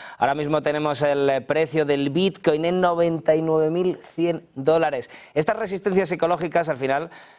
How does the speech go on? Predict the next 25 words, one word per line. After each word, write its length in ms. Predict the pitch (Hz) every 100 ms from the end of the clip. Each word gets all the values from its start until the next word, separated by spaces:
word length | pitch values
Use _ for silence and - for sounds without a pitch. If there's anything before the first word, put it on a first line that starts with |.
| _ 123
no 120 | 135
son 160 | 160
sencillas 680 | 147 143 131 - 160 143 127
de 140 | 127 123
quebrar 540 | 127 165 208 - - _ _
y 80 | 101
se 160 | -
está 240 | 107 127 113
poniendo, 500 | 131 131 131 151 - - - - -
eh, 520 | 120 110 107 104 98
pues, 240 | 113 107 -
eh, 460 | 92 82 58 58 - _ -
es, 240 | 107 -
no 160 | 120 127
son 200 | - 120
sencillas, 440 | 123 110 127 147
se 60 | 123
está 140 | 143
poniendo 260 | 139 139 139
la 80 | 135
cosa 160 | 139
un 40 | 143
poco 160 | 156
difícil. 400 | 147 131 127 127
Personalmente, 680 | 151 135 202 220 214 202 214